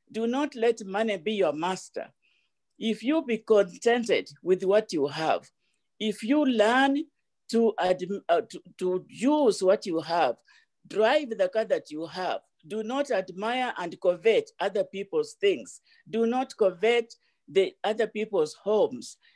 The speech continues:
Do not covet those that are doing better than you. We need to be contented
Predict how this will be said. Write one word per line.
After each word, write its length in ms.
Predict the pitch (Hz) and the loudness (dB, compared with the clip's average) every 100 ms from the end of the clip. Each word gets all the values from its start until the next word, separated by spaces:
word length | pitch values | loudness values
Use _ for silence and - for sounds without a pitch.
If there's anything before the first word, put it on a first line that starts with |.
| _ | _
Do 160 | 202 | -2
not 280 | 226 262 285 - | 0 0 -2 0
covet 540 | 220 175 240 247 247 | 0 4 4 4 4
those 240 | 220 226 | 2 2
that 180 | 214 175 | 2 0
are 140 | 180 170 | 0 -2
doing 240 | 214 208 | -2 -6
better 320 | 165 202 208 | 0 2 2
than 280 | - 156 156 147 135 | 2 0 -2 -8 -10
you. 320 | 220 180 104 _ _ _ _ _ - | -4 -4 -4 _ _ _ _ _ -6
We 220 | 240 320 | 0 2
need 240 | 269 247 240 | 2 0 -2
to 80 | |
be 120 | 185 180 | -4 0
contented 880 | 165 160 160 - 294 277 175 104 | 2 0 -2 0 2 2 -4 -6